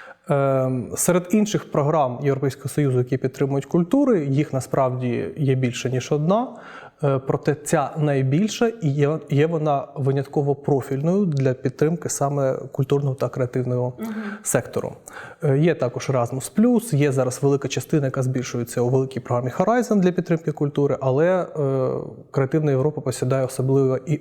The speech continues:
Speaker 1: виняткове місце. Ем, програма підтримує культуру. Вона діє у, станом на зараз у сорока країнах.
Speaker 2: Мгм.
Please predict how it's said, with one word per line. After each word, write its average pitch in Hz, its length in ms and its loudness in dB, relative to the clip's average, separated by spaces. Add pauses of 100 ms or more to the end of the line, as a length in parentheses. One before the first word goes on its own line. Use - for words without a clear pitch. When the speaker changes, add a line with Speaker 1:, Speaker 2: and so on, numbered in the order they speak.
Speaker 1:
виняткове 127 580 2
місце. - 440 -2 (1080)
Ем, 135 560 0 (560)
програма 202 340 2
підтримує 165 720 2 (100)
культуру. 160 560 2 (360)
Вона 156 220 2
діє 147 380 2 (160)
у, 135 320 0 (240)
станом 143 460 0
на 131 80 -2
зараз 127 520 -4
у 139 180 2 (100)
сорока 151 480 0
країнах. 131 720 -2
Speaker 2:
Мгм. 196 360 -14